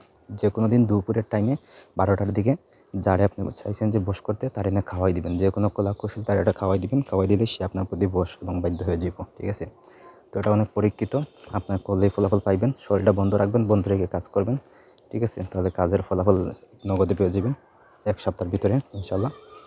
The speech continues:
আর আমাদের দিয়ে করাইলে এই যে নাম্বার আছে, নাম্বার যোগাযোগ করবেন। আমরা শতভাগ গ্যারান্টিতে আপনাদের সেই কাজটি করে দিব। আর চ্যানেলে নতুন থাকলে চ্যানেলটি সাবস্ক্রাইব করে আমাদের পাশে থাকবেন, ভিডিওটা বেশি বেশি করে শেয়ার করবেন। আর মন্ত্রটি আবার বলে দিচ্ছি, মন্ত্রটি হচ্ছে, "শ্রী চামুণ্ডে চিত্তাভগ্নে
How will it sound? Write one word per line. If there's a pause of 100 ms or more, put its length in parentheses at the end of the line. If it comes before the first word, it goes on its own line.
(320)
আর
আমাদের
দিয়ে
করাইলে (160)
এই
যে
নাম্বার
আছে,
নাম্বার
যোগাযোগ
করবেন। (1080)
আমরা
শতভাগ
গ্যারান্টিতে
আপনাদের
সেই
কাজটি
করে
দিব। (580)
আর
চ্যানেলে
নতুন
থাকলে
চ্যানেলটি
সাবস্ক্রাইব
করে
আমাদের
পাশে
থাকবেন, (160)
ভিডিওটা
বেশি
বেশি
করে
শেয়ার
করবেন। (680)
আর
মন্ত্রটি
আবার
বলে
দিচ্ছি,
মন্ত্রটি
হচ্ছে,
"শ্রী
চামুণ্ডে (140)
চিত্তাভগ্নে